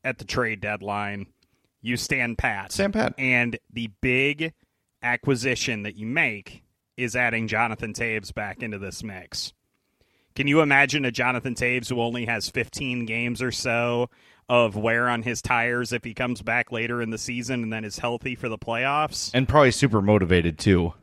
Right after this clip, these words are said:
Speaker 1: God, that'd be huge for them. And I, and it kinda, it's still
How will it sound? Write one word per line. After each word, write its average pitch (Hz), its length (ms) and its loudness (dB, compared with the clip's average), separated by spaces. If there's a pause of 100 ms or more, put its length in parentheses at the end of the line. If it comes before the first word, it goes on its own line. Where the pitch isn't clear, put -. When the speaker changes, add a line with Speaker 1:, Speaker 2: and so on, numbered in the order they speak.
Speaker 1:
God, 147 320 4
that'd 110 160 -4
be 101 100 -10
huge 107 400 -8
for 104 160 -8
them. 90 380 -10
And 156 120 4
I, 151 160 4 (360)
and 147 100 4
it 156 140 4
kinda, 190 360 2
it's 160 140 0
still 220 560 2